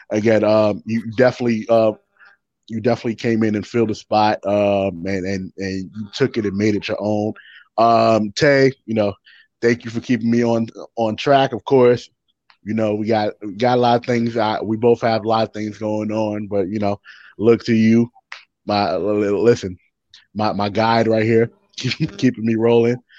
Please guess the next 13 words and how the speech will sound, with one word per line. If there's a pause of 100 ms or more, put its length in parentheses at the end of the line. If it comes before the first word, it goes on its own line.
(400)
Matt,
my
brother,
of
course.
Um, (280)
you
know,
we've
been
through
it
all,